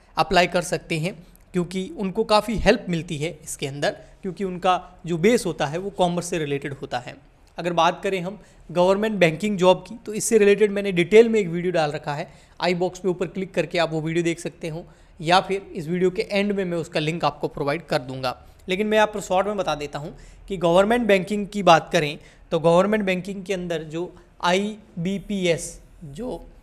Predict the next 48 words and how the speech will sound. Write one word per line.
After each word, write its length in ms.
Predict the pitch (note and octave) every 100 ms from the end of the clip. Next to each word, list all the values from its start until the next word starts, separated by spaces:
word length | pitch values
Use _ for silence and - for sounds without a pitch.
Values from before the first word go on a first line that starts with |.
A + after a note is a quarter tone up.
| - -
पर्सनल 380 | F#3+ F#3 G#3 G3
सिलेक्शन 460 | F3+ E3+ - F3+
बोर्ड 220 | E3 F#3+
है, 380 | D3 D3+ - - - -
उसके 520 | A3 - - - A#3
अंदर 380 | A#3 A3+ G3 G#3
जो 140 | F3 G#3+
पीओ 580 | - - B3 A#3+ C4
की 400 | C4 C4 G3+ E3 - D#3 - E3
जॉब 280 | F#3 F#3+ F#3
निकलती 440 | E3+ E3 D#3+ D#3
है, 140 | F3+
वो 160 | G#3+ F#3
बीकॉम 460 | F3 F3+ A3 C4+ B3+
करने 300 | A3+ G#3+ G#3+
के 120 | G#3
बाद 340 | E3+ D#3 C#3
में, 180 | D3 F#3+ - - -
बीकॉम 340 | E3+ F3 G3+ G#3+
करने 280 | G3+ F3+ F3+
के 140 | F#3
बाद 260 | D#3+ D#3 D3
में 120 | F3
कॉमर्स 360 | F3 E3 D#3+
स्टूडेंट 380 | D3+ - D#3 D#3+
अप्लाई 240 | D3 D3 D3
कर 140 | E3+
सकता 300 | D3+ - F3
है। 160 | E3+ - - - - -
आरबीआई 460 | F#3 F#3 G#3+ A#3
के 100 | A#3
अंदर 240 | G#3+ G#3 G3
ग्रेड 360 | D3+ G3+ G#3+
बी 200 | F#3 A3+
की 140 | G#3 G#3+
जो 120 | G#3
पोस्ट 300 | G3+ F#3+ F#3
निकलती 420 | D#3+ D#3+ C#3+ D3
है, 160 | C#3+ - - - _ -
वो 160 | F#3
भी 100 | A3+
बीकॉम 380 | G#3 G3+ G3+ G#3
करने 280 | G3 F3+ F3+
के 120 | F#3
बाद 220 | D#3+ D#3
में, 140 | C#3 -
after 320 | D#3+ D#3+ F#3+
बीकॉम, 340 | F3 F3+ D3+